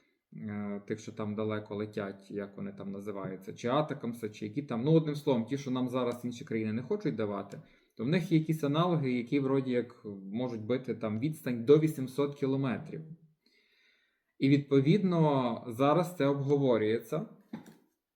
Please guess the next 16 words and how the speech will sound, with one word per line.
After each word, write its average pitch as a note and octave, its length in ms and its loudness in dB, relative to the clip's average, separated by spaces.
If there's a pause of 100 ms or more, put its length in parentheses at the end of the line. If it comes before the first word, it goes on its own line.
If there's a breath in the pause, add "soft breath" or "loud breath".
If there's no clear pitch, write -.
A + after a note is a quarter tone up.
(2750 soft breath)
І D#3+ 120 10
ще, F#3+ 560 0
щоб C#3+ 200 -2
ви D3 140 4
розуміли, D3 560 2
хто D3 340 2
зна, C3+ 280 -2
хто A#2+ 260 -4
зна, D#3 560 -2
але B2 300 2
ще F#3 380 -2
може D#3 420 2
і C#3 60 -2
в B2+ 80 -6
цьому C3+ 340 0
плані C#3 560 -2